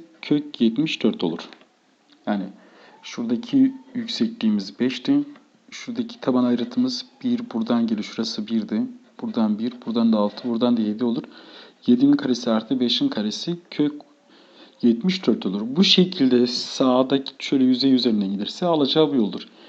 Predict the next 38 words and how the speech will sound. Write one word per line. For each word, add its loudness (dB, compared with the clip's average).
Bunu 8
bir 8
de 12
şöyle 6
düşüneceğiz. 4
Yani 6
ihtimal 4
dahilindedir. 2
Düşünmemiz 6
gerekiyor. 4
Şimdi 2
karıncanın 2
hareketiyle 0
ilgili 2
bir 2
yol 4
söylemediği 4
için -2
ben 4
bunu 4
şöyle 2
düzlemsel 0
hale 2
getirsem 2
burası -2
bir -2
ise -4
P -4
noktası -6
burada 0
şurası -4
da 0
bir -4
olur. -6
Şimdi 2
burası 2
da 2
beşti. 4